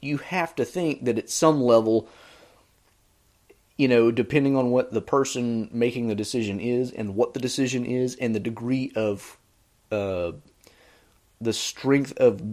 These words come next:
the, the desire or the will to do the thing,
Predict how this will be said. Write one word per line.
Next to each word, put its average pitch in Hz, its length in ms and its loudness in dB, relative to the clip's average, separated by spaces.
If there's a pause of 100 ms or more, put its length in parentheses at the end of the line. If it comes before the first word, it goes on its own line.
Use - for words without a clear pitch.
(100)
the, 101 420 0 (420)
the 113 140 -4
desire 107 640 4
or 95 340 -2
the 95 120 -6
will 107 560 2
to - 160 -6
do 110 320 -2
the 98 180 -2
thing, 110 540 -4